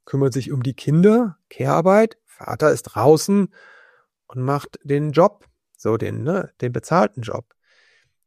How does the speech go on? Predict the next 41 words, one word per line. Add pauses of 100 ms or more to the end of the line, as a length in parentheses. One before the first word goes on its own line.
(120)
Das
ist
eine
Trennung,
die
in
unserer
Gesellschaft
so
ist.
Das
ist
in
anderen
Gesellschaften
nicht,
ne? (460)
Aber
in
unserer
Gesellschaft (600)
ist
dieser
ganze
Care-Bereich,
und
da
gehört
emotional (420)
die
Täter
zu,
also
meine
eigenen
Emotionen
zu
spüren,
darüber
zu
reden,